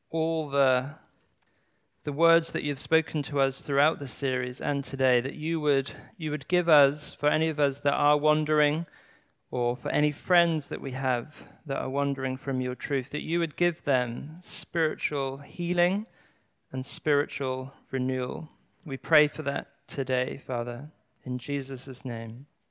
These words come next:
Amen. So let's turn then to James chapter five, and the reading is from verse thirteen all the way to the end at verse twenty. Chapter five,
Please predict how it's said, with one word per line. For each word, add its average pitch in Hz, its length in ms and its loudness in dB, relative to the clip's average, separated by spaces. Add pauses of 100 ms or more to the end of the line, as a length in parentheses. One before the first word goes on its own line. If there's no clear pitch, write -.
(300)
Amen. 117 460 -8 (1000)
So - 180 -2
let's 175 240 6
turn 196 320 6
then 160 260 8
to - 140 -4
James 185 500 6
chapter - 520 2
five, 175 840 6
and 151 520 2 (160)
the 143 100 -2
reading 160 420 2
is 143 300 -2
from 143 400 4
verse 143 420 4
thirteen 156 960 2 (280)
all 175 180 2
the 170 80 2
way 139 220 6
to - 160 -8
the 131 100 2
end 123 320 2
at 135 160 -6
verse 123 380 -2
twenty. 123 520 -8 (800)
Chapter 175 320 0
five, 127 680 2